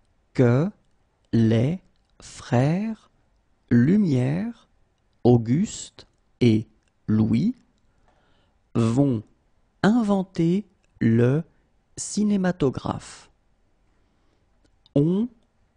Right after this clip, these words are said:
l'appelle maintenant le septième art.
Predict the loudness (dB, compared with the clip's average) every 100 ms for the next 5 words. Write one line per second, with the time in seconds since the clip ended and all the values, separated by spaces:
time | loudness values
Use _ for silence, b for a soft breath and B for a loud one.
0 | _ _ 0 2 2 0 -2 -2 -2 -6
1 | -14 -20 _ _ -6 0 2 2 -2 -6
2 | -4 -2 -4 -8 _ _ _ _ _ -2
3 | 2 4 2 0 -4 _ _ _ _ _
4 | -14 -6 -4 -4 -4 -2 -2 -2 -6 -10
5 | _ _ _ -4 -2 -2 -6 -16 -20 _